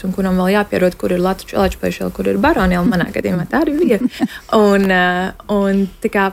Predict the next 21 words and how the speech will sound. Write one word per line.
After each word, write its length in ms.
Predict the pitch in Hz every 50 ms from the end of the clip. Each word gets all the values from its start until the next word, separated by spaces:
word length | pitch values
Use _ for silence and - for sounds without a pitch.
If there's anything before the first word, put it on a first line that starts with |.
| -
palīdzēt 400 | 226 233 220 202 185 185 185 -
tiem 140 | - 185 185
cilvēkiem 460 | - 220 220 202 180 180 - 185 180 180
virzīt 480 | 220 269 294 262 - 185 175 185 - - -
un 380 | - 190 185 185 185 185 185 185
padot 320 | - 214 208 190 185 170 170 -
to 80 | 190 185
palīdzīgo 540 | 196 190 185 180 175 - 185 180 185 180 180
roku. 320 | 180 185 180 180 - - - - - - - - - - _ - 196
Un 500 | 196 196 190 190 190 190 190 185 190 190 196
no 80 | 190 196
otras 220 | 226 240 - - -
puses 260 | 233 233 - - 220
ir, 80 | 196 -
piemēram, 320 | 202 190 190 - 208 196 -
cilvēki, 560 | 214 208 202 196 190 190 202 - - 190 180 185 - - - _ -
ā, 160 | 190 180 175 175 180 190 185 - - - -
kuri 720 | 190 180 175 175 180 180 180 175 175 175 175 175 180 - - - _ _ _ _ - 202
ir 180 | 190 185 180 - -
ļoti 320 | 208 202 202 196 196 -
specifiskā, 880 | 180 - - - - 240 240 - 220 190 - 185 - - - 185 180